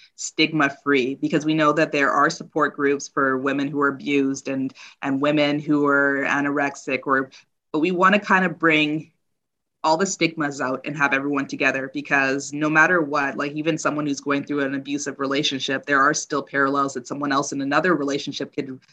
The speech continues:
could relate to, even though they're not being abused. And having, like, taking the shame out, because when you go to something like that, you're there and you know, like, "Oh, I'm being abused, I'm in the abuse group." Like, it kind of brings out negative feelings instead of positive feel-, feelings.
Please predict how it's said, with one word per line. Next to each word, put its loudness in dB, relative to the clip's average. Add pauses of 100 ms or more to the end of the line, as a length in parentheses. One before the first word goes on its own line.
(160)
could 0
relate 2
to, 0
even 2
though 2
they're 2
not 0
being -4
abused. 0 (380)
And 2
having, 4 (500)
like, 0 (100)
taking -2
the 2
shame 0
out, 0
because 0
when 2
you 2
go 2
to -2
something -4
like -6
that, -4
you're -4
there 6
and -4
you -2
know, 2
like, 0 (120)
"Oh, 6
I'm -4
being -6
abused, -4
I'm -4
in -4
the -4
abuse -2
group." 0
Like, -2
it -20
kind 4
of 2
brings 2
out 0
negative 0
feelings -4
instead -4
of -8
positive 0
feel-, -4
feelings. -10